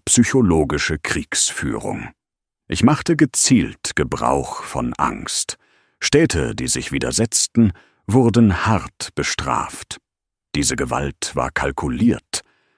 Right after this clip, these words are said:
Sie sollte Widerstand brechen, bevor er entstand. Orte, die sich ergaben, wurden verschont. Die Botschaft war eindeutig: Widerstand lohnt sich nicht.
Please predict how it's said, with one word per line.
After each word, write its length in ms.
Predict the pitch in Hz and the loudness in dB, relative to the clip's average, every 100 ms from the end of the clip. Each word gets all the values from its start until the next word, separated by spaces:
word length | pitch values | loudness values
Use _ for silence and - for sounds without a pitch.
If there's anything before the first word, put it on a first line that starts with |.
| _ | _
Sie 140 | - 92 | -2 4
sollte 380 | 120 139 131 107 | 6 6 6 6
Widerstand 720 | 143 95 - - 65 60 - | 4 4 2 -2 -2 -4 -6
brechen, 500 | - 62 - 65 - _ _ | -6 -4 -4 -6 -8 _ _
bevor 360 | - 64 67 62 | -8 -4 -4 -4
er 180 | - - | -4 -6
entstand. 800 | - - - - 104 - - - _ _ _ _ _ | -6 -4 -4 -6 -8 -10 -8 -10 _ _ _ _ _
Orte, 580 | - 135 147 - 58 50 - | 2 2 2 0 -2 -4 -4
die 80 | |
sich 240 | 69 78 - | -2 -2 -2
ergaben, 680 | 64 65 62 64 92 127 92 | -2 -2 0 2 4 6 4
wurden 380 | 67 67 71 | 0 -2 -4
verschont. 800 | 67 73 - 78 60 - - - - _ _ _ _ - | -4 -6 -4 -4 -4 -8 -10 -12 -12 _ _ _ _ -2
Die 100 | 90 | 0
Botschaft 720 | 101 147 - - 101 - - | 4 4 2 -2 -2 -6 -4
war 240 | 67 64 - | -2 -2 -4
eindeutig: 920 | 80 101 87 71 55 53 - - - - _ _ _ _ | 0 4 4 2 -4 -6 -10 -10 -8 -12 _ _ _ _
Widerstand 1080 | 73 90 160 147 73 - - 67 73 82 - | -6 0 2 4 2 -2 -4 -2 -2 -4 -4
lohnt 500 | 71 92 104 73 - | 2 4 4 2 -2
sich 340 | - 67 - | -4 -4 -2
nicht. 580 | 85 101 73 - - - | 2 2 2 -6 -10 -14